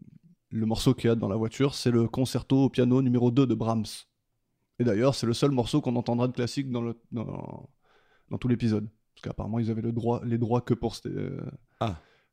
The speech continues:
Speaker 1: que pour ce morceau-là, quoi.
Speaker 2: Tu penses qu'il y a déjà des questions de droit ? Ouais, si, c'est sûr.
Speaker 1: Ouais.
Speaker 2: Oui, c'est sûr.
Speaker 1: Après, il y a beaucoup de, je crois qu'il y a beaucoup de morceaux, euh, de classiques qui sont libres de droit maintenant.
Speaker 2: Ah, parce que les, les, les,
Speaker 1: Ouais, parce
Speaker 2: les
Speaker 1: que
Speaker 2: licences
Speaker 1: c'est
Speaker 2: sont terminées, genre ?
Speaker 1: Ouais, je suppose.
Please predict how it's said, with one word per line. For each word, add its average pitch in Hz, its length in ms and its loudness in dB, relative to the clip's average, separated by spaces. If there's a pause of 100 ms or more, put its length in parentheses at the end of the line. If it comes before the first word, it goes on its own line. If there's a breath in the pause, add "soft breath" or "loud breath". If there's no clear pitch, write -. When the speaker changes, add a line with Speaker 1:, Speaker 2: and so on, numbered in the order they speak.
(120)
Speaker 1:
que 117 80 -2
pour 107 180 -2
ce - 80 -2
morceau-là, 110 380 0
quoi. - 120 -20 (200)
Speaker 2:
Tu - 80 -20
penses - 160 -8
qu'il - 60 -4
y - 20 0
a 95 40 0
déjà 101 120 0
des 90 100 0
questions - 260 -8
de 87 60 -2
droit ? 82 160 -4
Ouais, 73 140 -4
si, - 140 -18
c'est - 140 -20
sûr. - 240 -20 (200)
Speaker 1:
Ouais. 131 80 -8 (160)
Speaker 2:
Oui, 76 160 -12
c'est - 80 -20
sûr. - 140 -20 (280)
Speaker 1:
Après, 135 200 0
il - 20 8
y 117 40 8
a 113 40 6
beaucoup 113 280 2
de, 98 640 2
je 131 80 -10
crois 139 100 -2
qu'il 123 100 -2
y 107 40 0
a - 0 -
beaucoup 113 180 -2
de 127 60 0
morceaux, 123 540 2
euh, 107 580 -2
de 123 100 -4
classiques 120 460 -4
qui 110 100 -10
sont 110 160 -6
libres 113 280 0
de 110 80 -2
droit 113 220 0
maintenant. 107 280 -6 (760)
Speaker 2:
Ah, 92 60 -6
parce 82 140 -6
que - 80 -4
les, 85 240 2
les, 80 160 0
les, 78 220 -2
Speaker 1:
Ouais, 80 100 -4
parce 92 260 -6
Speaker 2:
les 90 80 0
Speaker 1:
que 90 40 0
Speaker 2:
licences 104 240 0
Speaker 1:
c'est - 60 -6
Speaker 2:
sont 90 80 -4
terminées, 87 340 -2
genre ? 120 160 -2
Speaker 1:
Ouais, 104 380 -2
je - 60 -12
suppose. 113 540 -6